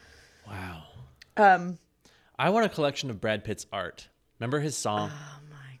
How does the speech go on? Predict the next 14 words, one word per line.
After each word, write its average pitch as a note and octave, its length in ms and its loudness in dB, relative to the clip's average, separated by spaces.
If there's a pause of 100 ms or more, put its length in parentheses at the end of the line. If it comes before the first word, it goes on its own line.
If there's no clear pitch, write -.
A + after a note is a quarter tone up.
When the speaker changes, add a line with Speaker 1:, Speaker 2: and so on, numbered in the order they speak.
Speaker 2:
God. A#1+ 1300 -14 (260)
Speaker 1:
His A2+ 240 -4
music, B2 560 0 (160)
his G#2 200 -6
poetry, A2 880 -6 (480)
his G2+ 260 -10
architecture. G#2+ 1080 -6
Speaker 2:
I C#4 60 -6
just G4 220 -4
wanna D4 180 -2
touch A3 320 0
him. E3 320 -4 (1900)
Speaker 1:
Yeah, G2+ 200 -4
same. F#2+ 320 -8